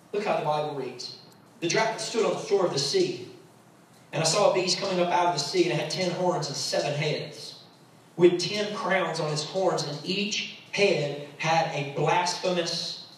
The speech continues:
name." What in the world is that all about? Well, I told you in the, in, in the offering last week, remember in Revelation? You don't count them, numbers, you, you weigh them.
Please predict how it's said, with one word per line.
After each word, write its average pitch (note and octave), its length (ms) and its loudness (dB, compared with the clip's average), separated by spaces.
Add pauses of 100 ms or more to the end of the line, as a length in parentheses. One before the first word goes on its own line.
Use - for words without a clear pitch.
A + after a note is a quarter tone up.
(220)
name." C#3+ 360 -2 (200)
What - 380 -4
in B2 160 -12
the A2+ 80 -8
world D#3 420 -4
is C#3 120 -6
that C3 180 -6
all B2 80 -8
about? - 320 -12 (1120)
Well, - 160 0
I - 20 -4
told G3 240 2
you E3+ 60 -4
in D3+ 80 -6
the, D3+ 120 -8
in, D3+ 220 -6
in D3 160 -6
the C#3 60 -4
offering - 360 -2
last C#3 300 -6
week, B2 140 -8
remember D3+ 260 -6
in D3 140 -6
Revelation? D3+ 580 -2 (1080)
You D3 80 -6
don't - 180 -2
count F3+ 340 -4
them, C3 140 -10 (300)
numbers, D#3 580 -8 (100)
you, C#3+ 140 -12 (260)
you C3+ 60 -14
weigh D3+ 340 0
them. - 120 -12